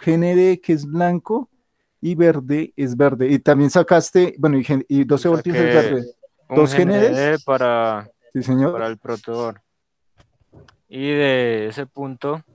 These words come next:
Speaker 2: donde está el condensador y el cable café, sale el pun-, el cable verde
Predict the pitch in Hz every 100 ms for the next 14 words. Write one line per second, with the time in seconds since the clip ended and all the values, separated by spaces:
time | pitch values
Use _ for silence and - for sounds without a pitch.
0 | _ _ _ _ 117 113 113 - 117 117
1 | 117 110 _ _ _ _ - _ _ -
2 | 127 127 127 - 123 117 113 117 110 117
3 | 117 127 127 - _ _ _ 131 123 110
4 | 135 135 120 123 131 135 127 127 117 120
5 | 123 120 113 110 _ 123 120 - - 110
6 | - 117 123 135 131 123 143